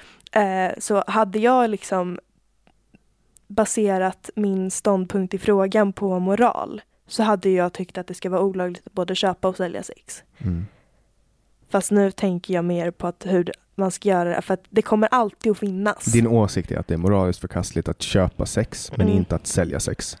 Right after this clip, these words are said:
Speaker 1: Nej.
Speaker 2: Eh, men du vill inte införliva legislativa åtgärder för att förhindra det?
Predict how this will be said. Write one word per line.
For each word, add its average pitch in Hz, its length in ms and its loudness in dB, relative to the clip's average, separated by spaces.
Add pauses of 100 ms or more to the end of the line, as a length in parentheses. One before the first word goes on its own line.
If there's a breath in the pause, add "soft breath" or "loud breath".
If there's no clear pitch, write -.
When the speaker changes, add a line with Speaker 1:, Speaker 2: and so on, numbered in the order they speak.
(140)
Speaker 1:
Nej. 208 400 -4 (420 soft breath)
Speaker 2:
Eh, 82 560 2
men 95 180 4
du 92 80 6
vill 87 180 4
inte - 280 -4 (680)
införliva 85 920 2
legislativa 87 720 0
åtgärder - 580 0
för - 140 -2
att - 100 -4
förhindra 95 460 0
det? - 100 -6